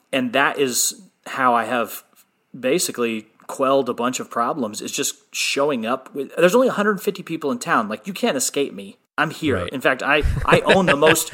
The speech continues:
Speaker 2: <laughs>
Speaker 1: I own the most land in town. You know what
Speaker 2: That
Speaker 1: I mean?
Speaker 2: should
Speaker 1: Like,
Speaker 2: be,
Speaker 1: you can't
Speaker 2: that should be your, that should be on your billboard.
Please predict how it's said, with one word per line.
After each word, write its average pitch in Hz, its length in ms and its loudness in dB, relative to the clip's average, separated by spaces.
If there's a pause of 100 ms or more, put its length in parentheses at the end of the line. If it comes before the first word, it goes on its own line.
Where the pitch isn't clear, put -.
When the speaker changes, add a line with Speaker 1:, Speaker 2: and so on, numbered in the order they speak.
(140)
Speaker 2:
<laughs> - 160 -12
Speaker 1:
I 160 120 6
own 196 160 6
the 180 60 6
most 165 240 6
land 143 540 2 (100)
in 170 160 2
town. 117 420 0 (160)
You 160 160 0
know 156 100 6
what 156 60 8
Speaker 2:
That 202 80 8
Speaker 1:
I - 40 8
mean? 165 100 0
Speaker 2:
should 180 100 6
Speaker 1:
Like, - 80 6
Speaker 2:
be, 226 160 6
Speaker 1:
you 165 120 2
can't 180 200 0
Speaker 2:
that 240 160 8
should 240 240 2
be 214 180 6
your, 175 300 8
that 190 160 8
should 254 180 0
be 196 120 4
on 165 140 8
your 139 120 4
billboard. 110 480 2